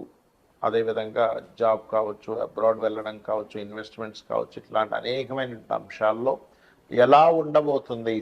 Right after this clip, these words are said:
సంవత్సరం మీకు, ఏ విషయాల పట్ల జాగ్రత్త వహించాలి, ఏ దేవతా ఆరాధన, గోసేవ ఏం చేసుకోవాలి, అదేవిధంగా ఎటువంటి దానములు ఇవ్వాలి అనేటువంటి విషయాల్ని ఒక్కొక్కటిగా నేను మీకు వివరిస్తాను.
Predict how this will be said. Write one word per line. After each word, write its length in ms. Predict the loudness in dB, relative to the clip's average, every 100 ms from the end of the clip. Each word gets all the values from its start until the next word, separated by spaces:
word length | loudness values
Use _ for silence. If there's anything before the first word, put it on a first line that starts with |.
| -4
సంవత్సరం 460 | -6 -6 -8 -6 -6 -8
మీకు, 220 | -12 -12 -14 _ _ -4 0
ఏ 40 | 0
విషయాల 460 | -2 -2 6 6 6 0
పట్ల 220 | -4 -6 -4 0
జాగ్రత్త 380 | 0 -2 -4 -4 -4
వహించాలి, 600 | -8 -16 -8 -8 -8 -14 _ _ _ -20 _ 0
ఏ 120 | 4 6 6
దేవతా 400 | 6 4 4 6 8 6
ఆరాధన, 420 | 4 -2 -4 -4 -4 -6 -20 _ _ _ _ _ _ _ _ _ _ _ -20 -2 6
గోసేవ 520 | 6 6 8 8 8 4 0 -2
ఏం 120 | 0 2 4
చేసుకోవాలి, 760 | 4 2 0 4 6 6 2 -4 _ _ -6
అదేవిధంగా 540 | -2 -2 -4 -4 -4 -4 -4
ఎటువంటి 360 | -4 -4 -4 -6 -4
దానములు 520 | -2 -2 -4 -2 -2
ఇవ్వాలి 360 | 0 2 0 0 -6
అనేటువంటి 440 | -6 -6 -8 -8 -10
విషయాల్ని 520 | -6 -2 0 -2 -6 -14 _ -8
ఒక్కొక్కటిగా 560 | -4 -6 0 2 4 2
నేను 160 | -2 -8
మీకు 160 | -12 -14 -12
వివరిస్తాను. 600 | -8 -10 -8 -4 -4